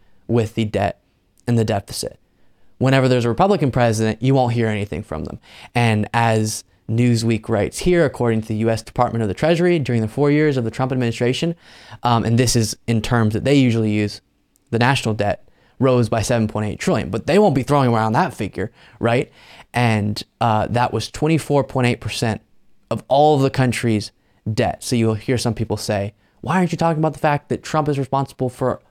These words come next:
almost a quarter of all of the national debt?" Again, I don't talk in terms of debt as often when citing these figures, but using their own language, you would think they would be concerned about that too, and they're not. The reason why I'm also not that judgmental that Trump spent that amount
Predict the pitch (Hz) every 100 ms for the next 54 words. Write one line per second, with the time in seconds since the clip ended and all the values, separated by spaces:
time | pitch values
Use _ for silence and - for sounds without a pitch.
0 | _ 143 143 123 151 - - 160 151 147
1 | 131 - 123 139 131 127 127 123 - 127
2 | 123 131 - 127 131 95 127 135 117 135
3 | 131 123 135 120 113 135 143 - - -
4 | - _ - 131 123 135 139 - 139 123
5 | 107 110 107 107 - 190 180 165 156 139
6 | - - 123 123 117 113 110 107 139 175
7 | 123 110 - - _ _ _ _ _ _
8 | - 131 131 - 147 127 123 110 113 113
9 | - 110 107 101 107 - - 165 120 117
10 | 110 135 127 - - - 143 147 233 220
11 | 185 151 143 180 - 147 123 156 196 165
12 | 139 135 123 165 180 131 120 117 151 -
13 | 147 110 - 160 127 113 139 196 160